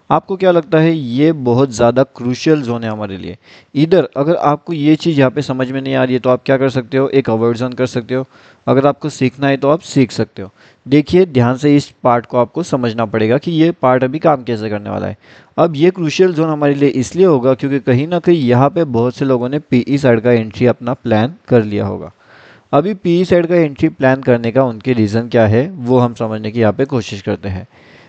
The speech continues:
अब वो समझने से पहले एक चीज़ आपको बताना चाहता हूँ, अगर ये हमारा फ्री Telegram चैनल आपने ज्वाइनिंग नहीं किया है तो यहाँ पे आकर के आप definitely ज्वाइन कर लीजिए। ये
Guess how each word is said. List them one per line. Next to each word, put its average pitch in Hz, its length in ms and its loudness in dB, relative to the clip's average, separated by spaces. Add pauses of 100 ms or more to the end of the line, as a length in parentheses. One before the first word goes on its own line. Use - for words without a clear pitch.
(160)
अब 160 260 0 (160)
वो 165 180 0
समझने 175 360 0
से 170 100 2
पहले 151 320 4
एक 135 140 0
चीज़ 139 240 -2
आपको 127 200 -4
बताना 117 300 -2
चाहता 120 360 -2
हूँ, 143 160 -4 (120)
अगर 160 220 2
ये 151 220 2
हमारा 131 340 0
फ्री 120 260 -2
Telegram 117 400 -2
चैनल 113 260 -4
आपने 110 240 -4
ज्वाइनिंग 107 380 -8
नहीं 120 220 -2
किया 113 260 -2
है 98 180 -6 (440)
तो 120 80 -6
यहाँ 110 240 2
पे 131 120 -2
आकर 131 240 2
के 131 80 -2
आप 131 140 0
definitely 127 480 -2
ज्वाइन 120 240 -6
कर 110 160 -2
लीजिए। 110 420 -2 (380)
ये 120 160 2